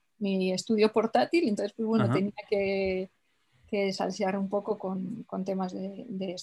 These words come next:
Speaker 1: de luces, de estudio y demás, y bueno, sí que he hecho esos cursos. Y luego cursos online, me apunté a una escuela de, que es,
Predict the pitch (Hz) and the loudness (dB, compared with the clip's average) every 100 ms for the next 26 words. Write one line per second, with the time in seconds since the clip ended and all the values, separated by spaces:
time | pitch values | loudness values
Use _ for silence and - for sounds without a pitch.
0 | - 202 190 208 - 180 185 180 - 226 | -6 -2 0 0 -2 -4 -4 -4 0 2
1 | 190 202 254 339 202 220 220 - _ _ | 2 2 2 2 2 4 4 0 _ _
2 | _ _ _ _ _ _ - 240 226 220 | _ _ _ _ _ _ -4 0 2 4
3 | 233 214 220 - 202 196 - - - _ | 4 2 0 -2 -2 0 -4 -10 -18 _
4 | 214 214 226 247 262 269 311 240 202 214 | 4 6 8 8 6 2 4 4 4 2
5 | 208 190 180 190 190 220 233 247 - 247 | 2 0 -2 -4 0 6 8 8 6 4
6 | 233 214 214 208 208 208 214 _ _ - | 6 4 2 2 2 0 -4 _ _ -20
7 | _ - 202 196 - | _ 2 2 2 -6